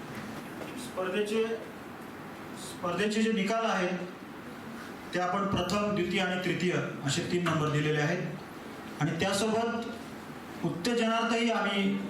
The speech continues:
एक बक्षीस दिलेलं आहे, जे तीन नंबरच्या जवळपास आहे, पण खूप सुंदर त्यांनी सादरीकरण केलेलं आहे. त्यांना आम्ही उत्तेजनार्थ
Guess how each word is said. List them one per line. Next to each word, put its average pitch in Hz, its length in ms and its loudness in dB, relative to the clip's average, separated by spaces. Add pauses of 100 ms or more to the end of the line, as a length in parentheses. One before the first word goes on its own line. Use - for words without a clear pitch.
एक 170 220 0
बक्षीस 170 300 2
दिलेलं 165 300 4
आहे, 156 220 2 (1400)
जे 175 460 4 (180)
तीन 214 200 4
नंबरच्या 196 400 4
जवळपास 208 480 2
आहे, 170 260 2 (880)
पण 175 160 0
खूप - 120 2
सुंदर 220 380 4
त्यांनी 190 500 2
सादरीकरण 170 540 2
केलेलं 165 220 2
आहे. 160 100 2
त्यांना 160 180 2
आम्ही 160 180 2
उत्तेजनार्थ 160 460 2